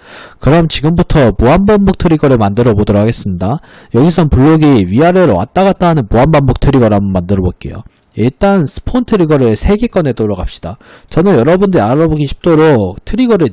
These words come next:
니은자로 배치를 할게요. 그리고 무브 트리거를 양쪽 밑에 하나씩 놓습니다. 그 다음 넓게 트인 옆쪽에는 블록 하나를 설치하고 그룹 삼으로 설정을 하도록 할게요.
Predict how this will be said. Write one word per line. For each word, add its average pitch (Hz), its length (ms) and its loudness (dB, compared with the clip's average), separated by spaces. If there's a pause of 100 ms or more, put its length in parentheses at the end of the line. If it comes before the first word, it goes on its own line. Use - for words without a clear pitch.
니은자로 170 420 0
배치를 104 360 -4
할게요. 87 380 -8 (420)
그리고 185 600 0
무브 135 240 0
트리거를 147 680 0 (320)
양쪽 147 380 -2
밑에 160 340 -2
하나씩 196 420 -6
놓습니다. 82 520 -12 (420)
그 - 100 -6
다음 165 300 0
넓게 123 360 -6
트인 160 240 -4
옆쪽에는 135 800 -2
블록 170 400 0
하나를 190 240 0
설치하고 131 720 -2 (100)
그룹 156 320 -4
삼으로 220 420 -4
설정을 117 440 -6
하도록 92 260 -10
할게요. 82 400 -14